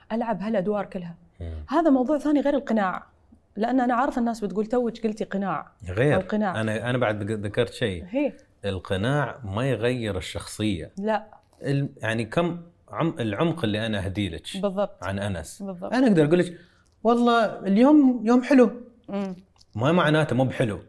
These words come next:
Speaker 2: معناته
Speaker 1: مم.
Speaker 2: حلو على الخفيف.
Speaker 1: مم.
Speaker 2: بعدين تقول، لو أنت أقرب تقولي: "أنس، بس حسيتك قبل ساعتين ك-،" هي ترى قبل ساعتين استوالي شيء،
Speaker 1: مم.
Speaker 2: يستوى
Speaker 1: مم.
Speaker 2: أعمق.
Speaker 1: مم.
Speaker 2: فالإقناع مو معناته مو
Speaker 1: مم.
Speaker 2: بقيس.
Speaker 1: لا، لا، لا.
Speaker 2: الشخصية
Speaker 1: لا.
Speaker 2: الثانية هاي نفاق.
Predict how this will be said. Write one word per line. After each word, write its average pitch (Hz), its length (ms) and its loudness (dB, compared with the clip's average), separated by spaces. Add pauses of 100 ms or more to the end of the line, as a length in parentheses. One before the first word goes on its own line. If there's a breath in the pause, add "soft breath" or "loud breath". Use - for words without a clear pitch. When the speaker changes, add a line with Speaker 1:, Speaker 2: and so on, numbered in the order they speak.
(140)
Speaker 2:
معناته 104 400 0
Speaker 1:
مم. - 60 -4
Speaker 2:
حلو 220 280 0
على 147 120 2
الخفيف. 139 640 -2
Speaker 1:
مم. 214 100 -6
Speaker 2:
بعدين 131 220 0
تقول، 123 200 -4
لو 123 120 4
أنت 143 160 -2
أقرب 156 640 2
تقولي: 127 220 -4
"أنس، 143 260 -2 (520 loud breath)
بس 143 120 -2
حسيتك 220 600 -2
قبل 170 160 2
ساعتين 175 320 0
ك-،" - 200 -6
هي 185 240 2
ترى 143 240 2
قبل 165 280 4
ساعتين 151 640 0
استوالي 120 520 0
شيء، 117 440 -4
Speaker 1:
مم. - 100 -6
Speaker 2:
يستوى 110 420 -4
Speaker 1:
مم. - 160 -12
Speaker 2:
أعمق. 101 480 -4 (160)
Speaker 1:
مم. 185 180 -8 (160)
Speaker 2:
فالإقناع 110 500 -2
مو 151 120 0
معناته 175 420 -4
مو 110 80 -4
Speaker 1:
مم. - 80 -4
Speaker 2:
بقيس. 92 400 -6
Speaker 1:
لا، 233 260 -2
لا، 170 160 -10 (120)
لا. 190 180 -6
Speaker 2:
الشخصية 101 880 0
Speaker 1:
لا. 170 60 4
Speaker 2:
الثانية 160 580 2
هاي 135 80 2
نفاق. 110 580 -2